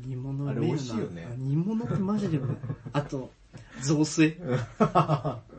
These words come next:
Speaker 1: マジ、
Speaker 2: 雑炊ね。
Speaker 1: マジで餅入ってんの。
Speaker 2: わかるわかる。
Speaker 1: ちゃんと餅入ってんだから。
Speaker 2: わかるわかる。
Speaker 1: ふざけんなと思ったの、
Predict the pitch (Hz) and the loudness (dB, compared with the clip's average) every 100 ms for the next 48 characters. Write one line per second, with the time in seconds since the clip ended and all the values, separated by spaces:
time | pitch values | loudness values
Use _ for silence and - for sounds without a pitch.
0 | - 147 139 117 110 107 113 147 147 127 | -4 2 2 0 -4 -4 0 2 2 0
1 | 123 135 151 165 226 285 - 160 135 113 | -2 2 2 4 6 6 6 2 2 0
2 | 117 - 294 294 254 226 302 302 190 135 | 2 4 6 6 4 8 8 8 4 0
3 | 131 117 117 98 - 87 - 160 254 294 | 0 -2 -2 -6 -8 -4 0 4 4 6
4 | 370 202 151 135 127 113 | 6 6 4 0 0 0